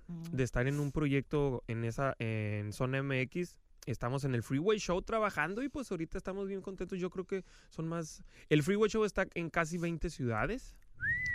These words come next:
Speaker 2: casi veinte ciudades, y, pues, estamos bien contentitos con, con nuestro señor de allá arriba.
Speaker 1: Ujú.
Speaker 2: "Pero el de más arriba", dijeran los
Speaker 1: <laughs>
Speaker 2: inquietos.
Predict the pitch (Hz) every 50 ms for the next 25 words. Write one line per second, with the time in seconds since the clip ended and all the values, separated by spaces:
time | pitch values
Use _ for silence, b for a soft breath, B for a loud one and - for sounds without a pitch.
0 | 960 932 932 906 906 - - - - - - 139 131 131 139 156 170 - - -
1 | - - 123 101 - 123 110 - 113 110 123 127 120 123 120 - 135 123 - 120
2 | 104 120 120 - 139 127 - - 123 110 104 - b b b b b b b b
3 | - - 123 113 113 113 110 110 110 104 - 123 117 110 113 110 110 117 117 120
4 | 123 120 120 120 113 113 117 117 120 135 - - - - 196 185 180 180 180 175
5 | 349 359 359 359 330 339 339 320 320 311 262 226 247 233 262 320 339 349 359 359
6 | 359 349 339 349 349 339 320 285 254 208 190 - 277 247 247 247 226 226 214 185
7 | - 190 196 226 226 - 277 294 277 - -